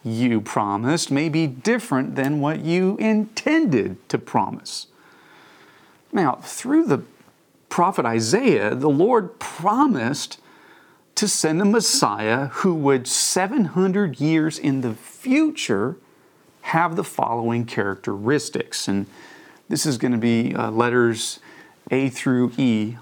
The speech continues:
on your outline, these subpoints. First of all, this Messiah would be called Emmanuel,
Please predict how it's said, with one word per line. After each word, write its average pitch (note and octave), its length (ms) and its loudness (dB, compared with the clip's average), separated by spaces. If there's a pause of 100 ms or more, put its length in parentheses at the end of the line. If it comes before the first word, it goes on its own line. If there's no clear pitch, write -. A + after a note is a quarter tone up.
on G2+ 280 -2
your G2 200 -2
outline, A#2 580 -4 (140)
these C3 200 -2
subpoints. - 680 -4 (300)
First - 420 -2
of B2 100 -4
all, A2+ 320 0 (920)
this E3 400 -2
Messiah D3+ 800 2
would B2 220 0
be C#3 100 0
called G2+ 480 -6 (160)
Emmanuel, B2+ 1040 0